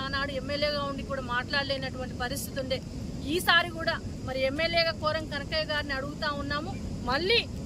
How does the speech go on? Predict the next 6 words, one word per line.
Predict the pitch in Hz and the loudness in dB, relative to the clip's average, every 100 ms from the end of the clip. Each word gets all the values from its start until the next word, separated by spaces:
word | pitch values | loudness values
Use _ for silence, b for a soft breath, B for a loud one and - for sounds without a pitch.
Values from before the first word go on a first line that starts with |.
| - | 0
తెచ్చుకున్నటువంటి | 294 - - 370 359 349 359 330 330 - | 0 0 -2 0 0 0 0 -2 -2 -4
సీతారామ | 294 359 381 370 349 330 | -2 4 6 6 2 -2
ప్రాజెక్ట్ని | 311 294 302 - 349 - - - 262 | 0 0 -2 -4 -4 -6 -8 -8 -4
ఇల్లెందు | 277 359 381 - - | 2 4 2 -2 0
ప్రజలకు | 294 359 370 339 | 2 4 4 4
అందించాల్సినటువంటి | 311 330 311 302 285 302 285 285 262 | 0 -2 -2 -2 -2 -4 -4 -6 -6